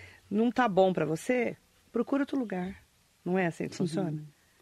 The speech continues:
Speaker 2: Fica defamando isso aqui. Não tenta
Speaker 1: É.
Speaker 2: destruir isso daqui. Porque se você destruir isso daqui, você tá destruindo o tempo que você ficou. Você
Speaker 1: É sua
Speaker 2: ficou
Speaker 1: história, né?
Speaker 2: lá, você fez algo aqui.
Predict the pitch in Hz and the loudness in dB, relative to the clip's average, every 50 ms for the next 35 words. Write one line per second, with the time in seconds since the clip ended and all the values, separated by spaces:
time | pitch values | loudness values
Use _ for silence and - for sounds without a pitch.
0 | - - - 202 214 - 254 214 254 269 - 311 277 269 254 247 277 320 339 320 | -20 -12 -10 -4 -2 -2 0 0 -2 -2 0 2 4 4 4 6 6 4 4 4
1 | 294 - 311 294 - - - 240 220 202 202 214 - 277 320 359 - - - - | 2 0 0 -2 -2 -2 -2 0 2 2 2 4 4 4 4 4 4 2 2 4
2 | - 359 359 370 359 - 330 254 262 - - - - - - - - - - - | 4 6 6 4 4 4 2 2 2 2 0 -2 -2 -2 -4 -10 -18 -20 -20 -20
3 | - _ - 180 - 180 - - 165 147 156 151 - - 175 185 220 240 311 - | -20 _ -12 -8 -6 -6 -6 -4 -4 -2 -2 -4 2 4 4 4 4 4 0 0
4 | - 339 320 277 247 226 226 - - 208 196 190 - 208 196 - 190 - 190 190 | 2 2 2 4 2 0 0 -2 -2 -2 0 -2 -2 -4 -6 -6 -4 -4 -4 -4
5 | 190 190 - 233 214 196 175 160 160 165 175 - - - - 254 - - 185 170 | -4 -6 -6 -4 0 2 2 2 2 0 -2 -4 -10 -12 -10 -6 -4 -2 -4 -4
6 | - - 160 170 170 - 175 180 - 220 180 143 156 180 - - 220 - - 285 | -4 -4 -4 -4 -4 -4 -4 -4 -4 -4 -2 -2 -2 -2 -2 -2 0 2 2 2
7 | - - - 240 220 208 214 226 254 254 226 190 160 143 143 139 147 160 - 208 | 2 2 2 6 6 6 8 6 6 6 4 4 2 2 0 -2 -6 -6 -8 -10
8 | 190 - - - - 202 220 233 254 247 220 175 160 165 151 151 151 147 147 135 | -10 -10 -10 -4 0 2 2 4 4 2 2 2 2 0 0 0 0 0 0 -2
9 | - - - - - | -4 -6 -8 -8 -8